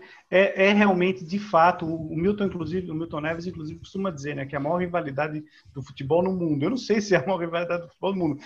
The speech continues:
ele tem grandes rivalidades, né? Enfim, é, mas essa do, do, do, do Inter e Grêmio é absurda, então pesa muito isso. É, mas realmente concordo, Lucas, seria uma, uma precipitação danada fazer qualquer coisa.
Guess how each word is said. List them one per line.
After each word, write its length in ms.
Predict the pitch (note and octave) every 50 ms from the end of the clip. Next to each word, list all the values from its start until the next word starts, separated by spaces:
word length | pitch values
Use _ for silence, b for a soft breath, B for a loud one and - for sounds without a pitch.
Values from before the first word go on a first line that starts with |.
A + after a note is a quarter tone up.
| B B B
ele 80 | D3
tem 140 | - F3+ F3
grandes 260 | E3 E3 F#3+ G3+ D#3+
rivalidades, 720 | D3 D#3+ E3 D3+ E3+ E3 D#3 C#3+ C3 C#3 D#3 D3+ B2+ A#2+ A#2
né? 180 | C3 D3+ D#3 D#3 B B B B B
Enfim, 380 | - C#3 - - C#3+ C#3 C3+ - B B B B -
é, 320 | D3+ D3+ D3 C#3+ D3 D3+ -
mas 520 | - D#3 D#3+ E3 E3 E3 D3+ - - - -
essa 320 | F3 F3 G3+ G#3+ G#3 - C3+
do, 220 | - D#3 E3+ E3
do, 220 | D#3+ D3 D#3 D3+
do, 120 | C#3+ C#3 C#3
do 140 | C3+ C#3 D3+
Inter 300 | D#3+ E3+ E3 - D3 C3+
e 40 |
Grêmio 360 | C3+ C3+ C3+ D#3 F#3 G#3 G#3 G#3
é 20 |
absurda, 560 | G#3 G3+ G#3 - - - G3 F3+ D#3+ C3+ C#3+
então 220 | C#3 C#3 F3 F3 F3+
pesa 440 | _ - G3+ G#3+ A#3 A3+ G#3 A#3
muito 460 | C4 A#3+ G3+ F#3+ G3 G#3 G#3 G#3 A3+ G#3
isso. 340 | E3+ D3+ C#3 - - - - B B B B B B B B B
É, 240 | D3+ D3+ D3+ E3
mas 260 | - D3+ D#3+ E3 D#3 C#3+
realmente 320 | D#3+ F3+ F#3+ F3 E3 -
concordo, 400 | - A3 G#3+ G#3+ F#3+ F#3 E3 C#3
Lucas, 300 | C3 B2 B2 - C3 C3
seria 480 | - C3+ C3 B2+ C#3+ D#3 F3 F3+ F3+ E3+
uma, 360 | D#3+ D#3+ D#3+ D#3+ D3+ C#3 - -
uma 220 | D3 C#3 C#3 C3+
precipitação 720 | C#3 - E3+ - - _ - - D3+ D3 - - E3+ F3 F3+
danada 480 | G3 A3 G3+ D#3+ D#3+ E3+ E3+ C#3+ C#3
fazer 280 | C3 - C3 B2 C3 C3+
qualquer 360 | C3+ C3+ B2 - E3 D#3+ -
coisa. 280 | - G3 G#3 F#3 E3+